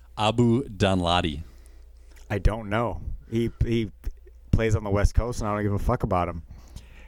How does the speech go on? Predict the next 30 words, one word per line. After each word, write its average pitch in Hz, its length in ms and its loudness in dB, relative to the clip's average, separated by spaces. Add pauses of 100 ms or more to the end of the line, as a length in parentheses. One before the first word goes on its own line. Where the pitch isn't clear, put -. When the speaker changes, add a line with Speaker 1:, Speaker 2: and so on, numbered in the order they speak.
(140)
Speaker 1:
Uh, - 80 -12
I 107 340 4
think 98 140 0
Speaker 2:
Uh, - 20 0
Speaker 1:
he 120 80 0
plays 117 240 2
in 107 100 4
Minnesota, 92 580 2
or 95 200 -2
did. 85 380 0 (100)
Speaker 2:
Oh, 120 220 -2
yeah, 101 260 -6
that's 98 140 -4
a - 20 -10
good - 140 -6
point. 95 260 -4 (100)
Uh, 131 160 -4
West 95 280 -2
Speaker 1:
Yeah. - 60 -8
Speaker 2:
Conference, 85 400 -6
yeah. 110 1000 0
Um, 104 200 -2 (1300)
just 107 160 -6
Speaker 1:
You're 120 60 2
Speaker 2:
guess 113 160 2
in - 60 2
the 139 60 4
Speaker 1:
so 139 120 4
Speaker 2:
middle. 127 200 2
Speaker 1:
easy. 123 200 0